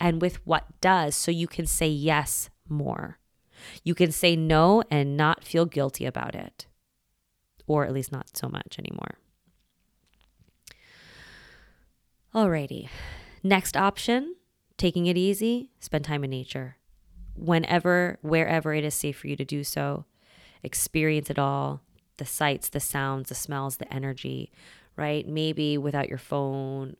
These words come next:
or, like, in your phone in your pocket, maybe not with, with, like, listening to music, maybe not having a conversation, right?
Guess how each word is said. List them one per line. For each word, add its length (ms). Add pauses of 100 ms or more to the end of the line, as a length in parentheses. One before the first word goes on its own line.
or, 200
like, 240
in 120
your 160
phone 220
in 60
your 120
pocket, 480
maybe 220
not 160
with, 100 (100)
with, 220 (260)
like, 200
listening 360
to 100
music, 640 (380)
maybe 140
not 140
having 200
a 60
conversation, 920 (720)
right? 360